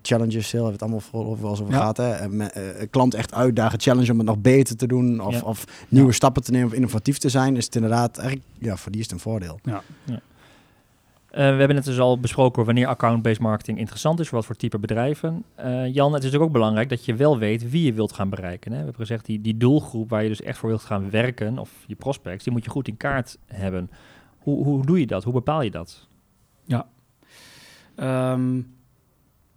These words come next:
Speaker 4: ja, allereerst zou ik account-based marketing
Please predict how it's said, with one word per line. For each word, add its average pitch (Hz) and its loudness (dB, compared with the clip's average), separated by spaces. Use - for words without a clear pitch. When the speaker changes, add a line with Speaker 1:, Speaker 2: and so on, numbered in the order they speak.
Speaker 4:
ja, - -14
allereerst 175 -2
zou 160 0
ik - -4
account-based 135 0
marketing 139 0